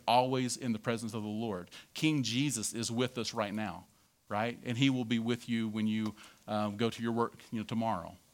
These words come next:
You know, he will be with you, um, when you're struggling, and he will be with you when you're having victories. And it's great to be reminded that we need to be, you know, sharing those things with him, to be constant in prayer with him. I didn't always understand that.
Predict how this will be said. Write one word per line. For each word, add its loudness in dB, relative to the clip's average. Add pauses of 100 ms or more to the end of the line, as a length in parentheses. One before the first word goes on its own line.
You -6
know, -4
he 2
will 0
be 0
with -2
you, -2 (320)
um, 0
when 2
you're 0
struggling, 0
and 0
he 0
will -2
be 0
with -4
you -2
when 0
you're -2
having -4
victories. -4 (280)
And 2
it's -2
great 2
to -2
be 0
reminded -2 (240)
that -2
we 2
need 2
to -4
be, -2
you -4
know, -2
sharing 0
those -2
things 0
with -2
him, -4
to -10
be -2
constant -2
in -2
prayer -2 (520)
with 0
him. -2
I 2
didn't 2
always 4
understand -2
that. -10